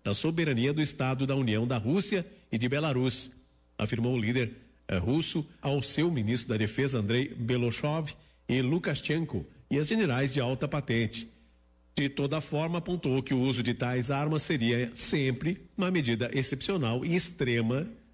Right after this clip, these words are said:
de último recurso. Como parte dos exercícios, a Rússia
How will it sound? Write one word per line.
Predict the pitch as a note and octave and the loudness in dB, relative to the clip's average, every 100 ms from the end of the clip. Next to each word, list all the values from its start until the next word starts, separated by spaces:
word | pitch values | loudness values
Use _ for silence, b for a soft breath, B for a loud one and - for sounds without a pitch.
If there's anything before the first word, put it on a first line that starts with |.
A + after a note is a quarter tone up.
| - | -6
de | G#2+ | 0
último | A2+ F3 - D3+ | 2 2 0 0
recurso. | A2 G#2 G2 F#2+ D#2+ - - _ _ _ _ _ _ _ _ _ _ | 0 0 -2 -2 -2 -6 -10 _ _ _ _ _ _ _ _ _ _
Como | E3 | -6
parte | D#3+ E3 D3+ | -2 -4 -4
dos | C#3 D3 | -2 0
exercícios, | C#3+ C3+ B2+ - D#3+ - C#3 - - - _ _ _ _ _ - | 2 2 0 2 0 2 -2 -4 -10 -20 _ _ _ _ _ -4
a | C#3 | -2
Rússia | C3 D#3+ D3+ B2 F#2 | 2 0 0 -2 -4